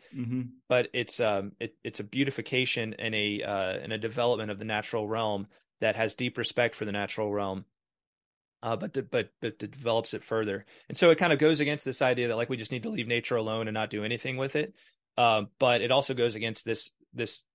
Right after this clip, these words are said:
Speaker 2: kind of counterpoint idea, which is, um, that we need to manipulate nature. We need to, uh, we, we can use nature for what, you know,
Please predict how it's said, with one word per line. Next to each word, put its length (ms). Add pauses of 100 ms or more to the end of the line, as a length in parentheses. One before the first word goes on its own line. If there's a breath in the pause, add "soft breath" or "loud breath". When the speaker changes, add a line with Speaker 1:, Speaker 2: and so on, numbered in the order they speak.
(220)
Speaker 2:
kind 140
of 80
counterpoint 500
idea, 460 (440)
which 240
is, 480
um, 420 (320)
that 200
we 140
need 220
to 480 (340)
manipulate 520
nature. 420
We 120
need 240
to, 400 (320 soft breath)
uh, 460 (100)
we, 180
we 140
can 180
use 280
nature 340
for 260
what, 140
you 140
know, 80